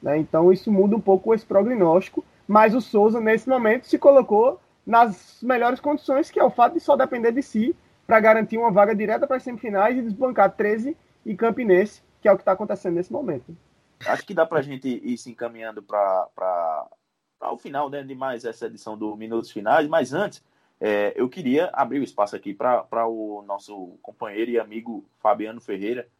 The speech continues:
Speaker 2: dos tempos de, de universidade ainda, e que hoje tá residindo novamente em Souza, pra ele deixar aí os seus canais, né, de comunicação. Ô, Fabiano, onde é que o pessoal pode, pode seguir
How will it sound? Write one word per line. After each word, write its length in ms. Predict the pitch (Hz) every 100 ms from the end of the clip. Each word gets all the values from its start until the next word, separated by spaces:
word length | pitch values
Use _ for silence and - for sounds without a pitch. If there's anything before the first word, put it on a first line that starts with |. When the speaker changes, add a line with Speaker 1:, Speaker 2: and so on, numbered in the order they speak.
| _ _ _
Speaker 2:
dos 200 | 107 101
tempos 280 | - 113 -
de, 320 | 113 117 107
de 360 | - 110 107 104
universidade 640 | 107 110 110 - 101 107
ainda, 320 | 95 101 131
e 160 | 110 101
que 220 | 98 104
hoje 380 | 104 117 120 92 - _
tá 400 | - 101 90 - -
residindo 540 | 98 113 110 95 120
novamente 560 | 113 113 107 104 101 -
em 100 | 107
Souza, 480 | 101 - 143 156 - _ _ - _
pra 140 | 95
ele 100 | 95
deixar 320 | 135 170 - 127
aí 140 | 120
os 140 | 156
seus 260 | - 180 -
canais, 480 | - 139 101 135 123
né, 140 | 135
de 100 | 139
comunicação. 760 | - 117 113 104 101 - 110 139
Ô, 140 | 165
Fabiano, 420 | 147 131 113 95 - _ _ _
onde 140 | 113
é 60 | 156
que 60 |
o 40 | 202
pessoal 400 | 202 190 175 151
pode, 540 | 147 147 143 131 104 -
pode 400 | 120 123 110 101
seguir 600 | - 123 104 170 147